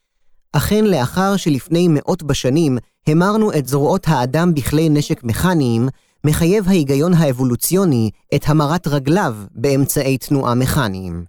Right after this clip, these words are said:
התנועה המהירה, המשולבת באש, לעבר נקודות החולשה והפגיעה בהן,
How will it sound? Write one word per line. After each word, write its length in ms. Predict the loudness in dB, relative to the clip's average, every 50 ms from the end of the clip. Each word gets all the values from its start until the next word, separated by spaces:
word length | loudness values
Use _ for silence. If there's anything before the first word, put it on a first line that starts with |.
| _ _ _ _ _ _ _ -20 -20 _ _ _ _ _ _ _ _ _ -4
התנועה 360 | -4 -2 0 0 0 0 0
המהירה, 600 | 0 2 2 2 2 2 2 0 0 -2 -2 -4 -4 -4
המשולבת 640 | -2 0 0 0 0 0 2 2 2 0 0 -4 -4
באש, 480 | -4 -2 0 0 0 0 -2 -4 -6 -8 -12 _ _ -2
לעבר 340 | 0 2 2 0 0 0 0
נקודות 480 | 0 0 0 -2 0 0 0 0 -2
החולשה 520 | -2 -2 -2 -2 -2 -2 -2 -2 -2 -2 0
והפגיעה 500 | 0 -2 -2 -2 -4 -6 -4 -4 -2 -2
בהן, 400 | -2 -2 -2 -2 -2 -2 -2 -2